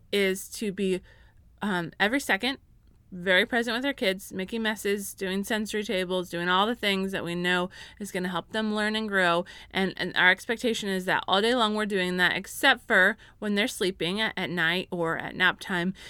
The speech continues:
And in those moments, our expectation of ourselves is we're gonna keep the house spotless and do all the grocery shopping and, and make the meals and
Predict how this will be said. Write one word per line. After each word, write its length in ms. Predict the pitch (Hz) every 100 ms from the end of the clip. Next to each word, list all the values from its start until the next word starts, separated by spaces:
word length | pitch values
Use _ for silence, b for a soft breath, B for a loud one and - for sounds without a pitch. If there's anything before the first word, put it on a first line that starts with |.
| B
And 180 | 202 208
in 180 | 226 226
those 280 | 320 403 277
moments, 480 | 214 202 220 277
our 140 | - 202
expectation 540 | 196 - 196 208 196
of 60 | 180
ourselves 340 | 175 202 220
is 140 | 220 180
we're 100 | 180
gonna 160 | 180
keep 200 | 175 214
the 100 | 190
house 220 | 190 175
spotless 580 | - - 156 - 214 247
and 140 | 185 185 B B
do 120 | - 214
all 120 | 185
the 80 | 190
grocery 400 | 180 175 - 190
shopping 520 | 196 160 - 220 196
and, 120 | 170
and 220 | 170 175
make 200 | 180 180
the 100 | 202
meals 520 | 185 185 185 190 190
and 200 | 180 170